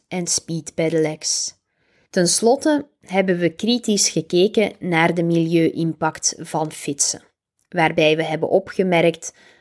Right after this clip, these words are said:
dat, hoewel fietsen beter is voor het milieu dan autorijden, het nog steeds bepaalde milieukosten met zich meebrengt, zoals de productie, het onderhoud en de aanleg van de infrastructuur.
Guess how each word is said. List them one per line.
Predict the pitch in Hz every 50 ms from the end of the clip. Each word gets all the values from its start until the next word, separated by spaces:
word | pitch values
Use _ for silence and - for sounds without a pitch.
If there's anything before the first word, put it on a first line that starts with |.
| _ _
dat, | - 175 170 160 - - - -
hoewel | - 175 170 165 165 180 185 185 175
fietsen | 175 - - 196 190 190 - - - 170 156 - - 160
beter | - 160 170 196 196 - 190
is | 180 160 - -
voor | - - 175 165
het | 156 156 - -
milieu | 165 160 156 151 160 170 175 180 180 - - -
dan | - 156 156 151 -
autorijden, | - 160 175 196 202 202 196 185 180 175 175 170 165 165 165 175 165 160 165 - - _ _ _ _ _ _
het | - - 233 226
nog | 233 214 214 -
steeds | - - - 175 160 160 156 - - - -
bepaalde | - 175 180 175 175 160 156 160 151 156 165 165
milieukosten | 170 165 165 160 160 160 160 151 - - 147 - - - - 165
met | 160 156 151 -
zich | - - - - -
meebrengt, | 165 156 151 151 - - - - - - - - _ _ _ _ _ _ _ _ _
zoals | - - 170 160 151 156 -
de | - 165
productie, | - 180 175 180 185 196 233 226 226 - - - 202 196 185 185 - _ _ _ _ _ _
het | _ - 170 -
onderhoud | - 180 190 190 190 175 175 - 160 160 160 160 160 - - -
en | - - 170 175
de | 165 156
aanleg | - 156 156 156 160 156 156 160 - -
van | - 160 160 156
de | 156
infrastructuur. | - - 156 151 - - - 156 - - - - 175 180 175 - - 160 151 160 - - - -